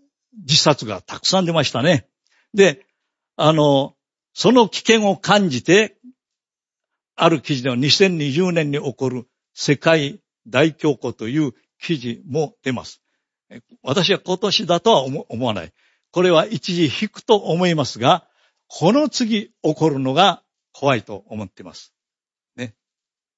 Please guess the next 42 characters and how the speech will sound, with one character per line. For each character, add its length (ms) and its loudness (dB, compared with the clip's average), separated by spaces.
で、 320 0
令 220 8
和 340 0
改 220 2
元 280 -4
直 200 -4
後 120 -8
に 260 -8
日 100 -4
本 380 -4
経 260 0
済 220 -6
は 200 -4
壊 220 2
滅 540 -2
危 160 -16
機 200 -2
へ 80 2
と 280 -10
い 160 -4
う 80 -2
記 300 -4
事 160 -4
を 260 -2
書 80 0
い 80 -4
て 300 -14
い 100 -12
る 80 -14
人 200 -14
も 200 -6
い 40 -20
ま 120 -14
す。 280 -12
で、 120 -10
こ 140 2
の 280 0
新 180 0
型 240 0
コ 220 -6
ロ 80 -4
ナ、 200 -4